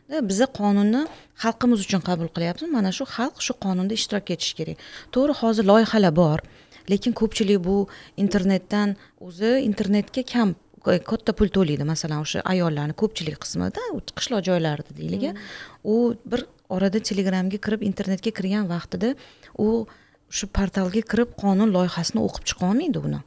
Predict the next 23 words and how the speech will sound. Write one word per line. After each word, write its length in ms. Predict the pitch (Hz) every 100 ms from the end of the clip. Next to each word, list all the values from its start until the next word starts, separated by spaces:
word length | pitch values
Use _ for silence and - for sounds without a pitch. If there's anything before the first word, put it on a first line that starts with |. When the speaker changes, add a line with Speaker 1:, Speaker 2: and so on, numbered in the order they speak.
| _ _ _ _
Speaker 1:
U 260 | - 107 208
bunaqa 400 | - 196 196 -
muhokamalar 640 | 214 - 190 - 175 190 196
joyida 360 | 170 175 180 208
bo'lishi 300 | 208 165 -
kerak. 220 | 160 156 170
O'sha 140 | 196
benefitsiarlar 640 | 180 180 - - 185 180 170
bilan, 180 | 190 170 - - _
shu 240 | - 214 208
qonundan 500 | - 185 180 180 196
manfaatdor 540 | 185 180 190 180 208 190
bo'ladigan 400 | 180 175 175 202
shaxslar 460 | - 185 - 214
bilan 240 | 185 185 170
birga 220 | 180 180
yakkama-yakka 600 | 175 170 180 175 175 190 220
o'tirib 240 | 247 -
qabul 240 | 175 160 156
qilinishi 400 | - 165 - -
kerak. 220 | - 165 _ - - _ _
Va 60 | 214
aytganingizdek, 720 | 214 - 202 190 185 220